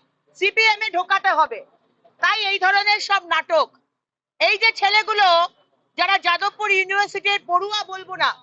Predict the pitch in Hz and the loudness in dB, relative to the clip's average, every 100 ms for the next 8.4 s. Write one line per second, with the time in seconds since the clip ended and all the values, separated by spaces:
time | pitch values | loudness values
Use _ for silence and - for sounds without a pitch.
0 | _ 269 294 320 294 311 302 349 349 311 | _ -2 0 0 0 0 0 -4 0 0
1 | 349 415 359 - _ _ - - _ - | 0 0 0 -4 _ _ -20 -20 _ -4
2 | 302 339 330 359 392 392 359 370 403 392 | -2 -2 0 2 2 2 2 0 0 -2
3 | 381 370 359 - _ _ _ _ _ _ | -2 0 -2 -6 _ _ _ _ _ _
4 | _ _ - 302 294 247 320 392 381 381 | _ _ -2 0 0 0 0 0 -2 -4
5 | 381 262 370 - 381 359 370 370 359 339 | -4 -4 -8 -2 2 2 0 0 0 -2
6 | - 370 359 349 349 330 302 349 330 311 | -2 0 0 0 -2 -2 -6 -2 0 0
7 | 302 294 285 311 302 285 262 269 302 214 | -2 -2 -4 -4 -4 -4 -2 -4 -8 -4
8 | 240 220 247 339 | 0 2 2 0